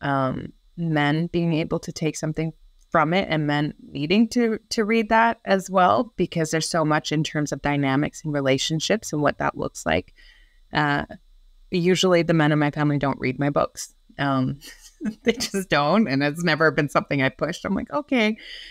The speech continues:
And, uh, I had a male relative, like, read it, and they approached me after and they were like, "I'm sorry, you know, that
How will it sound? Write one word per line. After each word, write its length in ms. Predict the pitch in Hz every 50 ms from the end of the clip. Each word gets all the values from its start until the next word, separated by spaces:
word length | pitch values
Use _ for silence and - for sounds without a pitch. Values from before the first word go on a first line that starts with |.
| - - _ _
And, 400 | - 160 160 156 156 151 151 143
uh, 340 | 151 151 147 143 143 147 - -
I 160 | - 156 160
had 220 | 151 156 160 160
a 40 | 160
male 320 | 156 151 139 139 147 151 147
relative, 800 | 151 147 147 147 151 151 - - 147 143 139 135 139 135 139 - - _ _ _ -
like, 180 | - 135 135 - _ _ _ _ - - -
read 220 | 175 202 254 262
it, 420 | 220 170 156 151 - - _ _ _ _ _ _
and 480 | - 156 156 151 151 147 147 147 143 143
they 120 | 151 147
approached 380 | 143 139 - 160 151 156 - -
me 120 | 160 151
after 420 | 143 139 139 - - - 151 151 147
and 120 | 147 147
they 80 | 139 139
were 80 | 143
like, 240 | - - 107 - - _ _ -
"I'm 320 | - 139 151 170 185 196
sorry, 720 | - - - - 73 76 156 95 98 107 104 85 80 - - _ _
you 160 | - 151 151
know, 200 | 147 139 139 143 139
that 320 | - 147 139 135 135 -